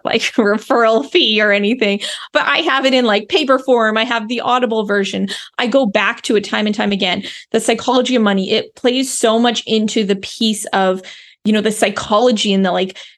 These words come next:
kind of that stuff that's really holding us back. And I swear, if people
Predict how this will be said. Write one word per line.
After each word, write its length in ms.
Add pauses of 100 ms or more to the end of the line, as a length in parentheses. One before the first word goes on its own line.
kind 220
of 160
that 260
stuff 240
that's 220
really 180
holding 320
us 140
back. 280
And 80
I 140
swear, 640
if 160
people 220